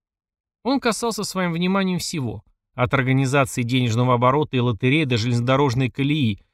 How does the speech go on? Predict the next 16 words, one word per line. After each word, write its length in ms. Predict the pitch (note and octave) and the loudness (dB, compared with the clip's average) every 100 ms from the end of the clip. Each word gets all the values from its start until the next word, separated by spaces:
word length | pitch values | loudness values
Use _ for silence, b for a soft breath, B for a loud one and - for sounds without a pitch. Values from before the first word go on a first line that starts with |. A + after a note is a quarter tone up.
| _ | _
и 100 | - | -10
службы 380 | E3 C#4 B3+ F3+ | -8 -4 -2 -2
исполнения 520 | C#3+ - A#2+ B2 B2+ | -2 0 2 2 2
наказаний. 680 | B2 A2+ C3+ A2+ G2+ - G#2 _ _ _ _ _ | 0 0 0 0 -2 -6 -12 _ _ _ _ _
Были 280 | B2 C3 C3 | -2 2 4
реорганизованы 920 | B2+ C3 A#2+ C3 C3+ B2+ C#3+ C3 C3 | 4 2 0 0 0 0 0 0 -2
армия 360 | C#3 C#3 C#3 C#3+ | 0 0 0 -2
и 20 | |
флот, 380 | - A3 G3+ B2+ | -2 0 0 0
отойдя 400 | G#2+ B2+ A#2+ B2+ | -2 0 2 0
от 100 | A#2+ | -2
чисто 340 | - B2+ - | -4 -6 -6
призывной 480 | - B2+ A#2 B2+ C3+ | -6 -2 0 0 0
системы 480 | A#2+ C3+ - D#3+ D3+ | -2 -6 -6 -4 -4
к 60 | - | -6
смешанной, 680 | F#3+ G3+ A#2+ - A#2 A#2+ | -4 -2 -2 -2 -4 -6